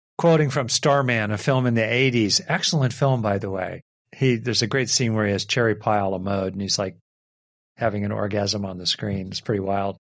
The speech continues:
Anyway, or apple pie, either one, I forget. I'm partial to cherry pie a la mode, but okay. And so pie, we want the whole pie, but it's better to have at least some of the pie than no pie at all. And actually, as we take in the good of some of the pie,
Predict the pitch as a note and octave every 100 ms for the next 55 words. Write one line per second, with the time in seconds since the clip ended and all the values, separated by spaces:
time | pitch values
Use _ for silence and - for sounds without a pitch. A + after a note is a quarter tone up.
0 | _ _ - C3 A#2+ G2 A#2 G#2+ G2 G2
1 | G2+ - F#2 G2+ F2+ F2+ F2 - F#2 F#2+
2 | - _ _ _ _ B2 A#2 A2+ - G#2
3 | - F2+ - A2 F#2 E2+ G2+ G#2 G#2+ G#2
4 | - A2+ - C3+ - - D3+ C#3+ G#2 -
5 | - - - - B2 B2+ B2 A#2+ _ -
6 | - D3 C#3+ B2 - _ _ - A#3 A2
7 | B2 D3+ B2+ C3 F#3 G2+ F2+ A2+ - D3+
8 | - F3+ F#3+ E3 E3+ D#3+ D#3+ D#3+ - G3
9 | F#3+ F3 F2+ E2 _ _ _ _ _ _
10 | - A#2+ C#3+ C3+ C3+ A2+ A#2+ F3+ F#2+ G#2
11 | _ _ _ _ - E3+ D#3+ C3+ - C3+
12 | - C3+ A#2+ A2 C3+ C3 C3 G#2 G2 D#3
13 | D#3 A2+ A2+ - D#3+ G3+ G#3 E3+ F#2 F2+
14 | F2+